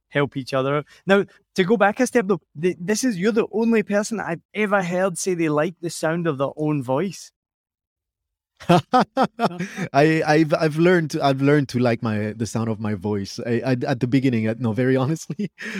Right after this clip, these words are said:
Speaker 2: I, I say that as a joke 'cause it's like, it's like a pick me up a little bit. But the first episode when I recorded it, I couldn't listen to my voice. I was like, "Oh, what is this, this horrible f-," like, a lot of people say I have a
Speaker 1: <laughs>
Speaker 2: Filipino accent 'cause, like, with, uh,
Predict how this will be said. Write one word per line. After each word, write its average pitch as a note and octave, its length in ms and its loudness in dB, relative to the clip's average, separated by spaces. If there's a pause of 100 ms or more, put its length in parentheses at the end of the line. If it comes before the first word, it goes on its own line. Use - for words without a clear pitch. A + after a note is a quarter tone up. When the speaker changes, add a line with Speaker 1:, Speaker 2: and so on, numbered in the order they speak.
(160)
Speaker 2:
I, B2+ 200 2
I C3+ 160 2
say D#3+ 220 4
that D#3+ 140 4
as C3 140 4
a B2 60 2
joke A2+ 360 0
'cause A#2 160 0
it's A2 160 -6
like, G#2 300 0
it's A#2+ 180 -4
like A2+ 120 -2
a A#2 60 -2
pick A#2+ 200 -6
me A2 140 -2
up G2 180 -6
a A2+ 40 -6
little A2 180 -4
bit. G2+ 200 -4
But G#2+ 240 -4 (440)
the B2+ 140 2
first D#3 280 4
episode D3 360 4
when B2 140 2
I A#2+ 40 4
recorded A#2+ 440 2
it, G#2 100 0
I G2+ 80 -2
couldn't A2+ 340 -2
listen G#2+ 260 -6
to A2 80 -8
my G2+ 140 -4
voice. G2 280 -6
I G2+ 40 -14
was A2 120 -12
like, A#2+ 160 -12
"Oh, A#2+ 160 -6
what B2 160 -2
is A2 120 -4
this, - 360 -10
this A2+ 160 -10
horrible A#2 680 0 (640)
f-," - 180 -20 (120)
like, B2+ 380 4 (160)
a C#3 60 6
lot D3+ 140 10
of D3 80 6
people D#3+ 240 4
say C#3 200 2
I A#2+ 120 4
have A#2 80 2
a A#2+ 80 2
Speaker 1:
<laughs> - 100 -10
Speaker 2:
Filipino B2+ 420 0
accent E3 400 -4
'cause, A2 160 -2
like, A2 220 -4
with, A2 160 -2 (100)
uh, A2 200 -10